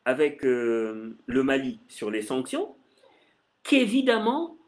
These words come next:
on ne peut que se sentir solidaire du peuple malien. Mais il faut réfléchir plus loin. Et c'est ça le sujet. Le sujet, c'est de se dire, est-ce que nous n'avons pas intérêt à décourager les putschistes et à leur dire,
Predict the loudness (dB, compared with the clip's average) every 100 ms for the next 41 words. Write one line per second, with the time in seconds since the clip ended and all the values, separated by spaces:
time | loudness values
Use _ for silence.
0 | _ 0 2 0 -2 -4 2 2 2 -4
1 | -2 -2 -2 -6 -4 -2 -2 0 2 2
2 | 0 -8 _ _ _ -18 -10 -4 -2 0
3 | 0 -2 -2 -6 -10 _ _ _ _ _
4 | -20 -20 -8 0 2 2 0 -14 -10 -8
5 | -2 2 2 0 -4 -4 -8 -4 -2 -2
6 | -4 -12 _ _ _ -6 -4 -4 -2 -2
7 | -2 -6 -12 -12 -16 _ _ _ _ -4
8 | -2 -2 -4 -4 0 0 0 -6 -8 -16
9 | _ _ _ _ _ _ -4 -2 0 0
10 | 2 2 2 0 -2 -2 -4 0 0 2
11 | 0 0 -4 -8 -20 -20 _ _ -4 -2
12 | -2 0 -2 0 0 2 2 0 -2 -4
13 | -10 _ 0 0 0 -6 -6 -2 0 2
14 | 0 0 -4